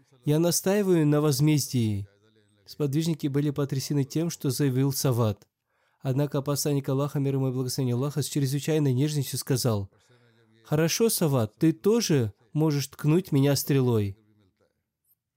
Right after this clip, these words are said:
Посланник Аллаха, мир ему и благословение Аллаха, приподнял свою одежду на животе, и, охваченный безмерной любовью, Сават шагнул вперед, обнял и поцеловал живот посланника Аллаха, мир ему и благословение Аллаха.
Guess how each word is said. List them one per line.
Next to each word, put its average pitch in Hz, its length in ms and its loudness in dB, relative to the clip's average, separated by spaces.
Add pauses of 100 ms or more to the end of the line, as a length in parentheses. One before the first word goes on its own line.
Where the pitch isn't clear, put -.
(560)
Посланник 151 560 0
Аллаха, 147 300 2
мир 143 160 4
ему 139 140 2
и - 20 0
благословение 135 520 0
Аллаха, 139 380 0
приподнял 156 560 0
свою 156 240 0
одежду 143 440 0
на 143 120 2
животе, 135 540 -2 (480)
и, 139 80 0
охваченный 180 640 0
безмерной 156 580 0
любовью, 151 440 0
Сават 143 360 -2
шагнул 147 380 -2
вперед, 143 420 -4
обнял 135 340 0
и 147 60 0
поцеловал 139 600 -2
живот 143 340 0
посланника 131 540 0
Аллаха, 139 300 0
мир 127 180 0
ему 123 160 0
и 120 40 -2
благословение 120 560 -2
Аллаха. 110 600 -4